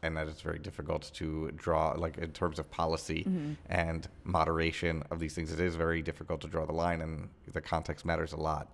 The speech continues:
Speaker 1: And I think since Jack is, like, a local legacy,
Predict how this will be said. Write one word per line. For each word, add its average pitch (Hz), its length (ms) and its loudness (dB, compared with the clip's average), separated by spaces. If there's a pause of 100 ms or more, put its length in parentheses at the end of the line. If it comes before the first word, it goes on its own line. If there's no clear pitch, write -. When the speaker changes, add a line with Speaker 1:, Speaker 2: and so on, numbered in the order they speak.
(160)
Speaker 1:
And 87 80 0
I 85 40 0
think 85 180 -2
since 87 200 -2
Jack 90 320 4
is, 82 140 0
like, 82 220 -2
a 87 80 4
local 82 580 6 (280)
legacy, 85 760 4